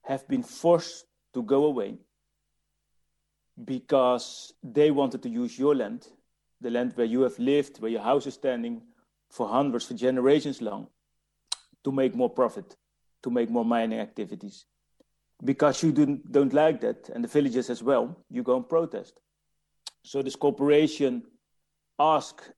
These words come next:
an army in a neighboring country to support them, they pay them,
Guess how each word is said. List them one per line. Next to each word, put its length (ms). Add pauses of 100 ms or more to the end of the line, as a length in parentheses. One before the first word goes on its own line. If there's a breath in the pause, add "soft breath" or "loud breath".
an 140
army 540 (280)
in 100
a 40
neighboring 420
country 520 (600)
to 80
support 440
them, 240 (600)
they 140
pay 280
them, 300